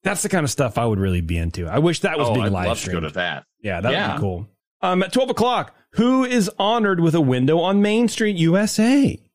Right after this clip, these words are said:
Speaker 1: Observers notice details throughout the Disney theme parks, such as names styled on building windows.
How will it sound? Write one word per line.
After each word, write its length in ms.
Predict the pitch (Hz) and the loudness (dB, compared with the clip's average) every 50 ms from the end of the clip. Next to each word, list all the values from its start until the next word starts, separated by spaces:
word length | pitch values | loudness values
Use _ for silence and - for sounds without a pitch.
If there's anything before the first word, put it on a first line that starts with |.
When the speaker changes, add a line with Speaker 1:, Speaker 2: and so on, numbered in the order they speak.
| _ _ _ _ _ - | _ _ _ _ _ -4
Speaker 1:
Observers 720 | 139 139 135 117 117 180 247 262 175 123 104 113 131 131 123 | -2 0 0 2 2 2 2 2 0 0 0 0 -2 0 0
notice 320 | 120 147 165 165 147 - | 2 2 2 2 0 -2
details 500 | - 143 175 190 - - 185 175 170 - | -2 -2 0 0 2 2 2 2 2 0
throughout 380 | - 156 143 180 214 233 226 - | 2 2 2 2 2 2 0 0
the 80 | 214 | 0
Disney 320 | 156 156 165 156 165 170 151 | 2 2 2 4 4 2 2
theme 260 | - 139 123 120 110 | 2 2 0 0 0
parks, 380 | - 104 82 69 - - - - | 0 -2 -4 -6 -8 -12 -14 -6
such 220 | - - 147 113 143 | -4 -2 -2 0 0
as 160 | 143 117 104 | 0 2 2
names 500 | 110 135 165 175 151 120 117 120 - - - | 2 2 2 2 2 2 2 0 -2 -4 -8
styled 380 | - - - 139 151 165 165 165 | -6 -4 -2 0 0 0 0 2
on 140 | 170 165 147 | 2 2 4
building 340 | 139 165 170 170 170 156 156 | 2 2 2 4 4 4 4
windows. 480 | 175 214 240 185 95 67 - - _ | 4 4 4 2 0 -2 -6 -14 _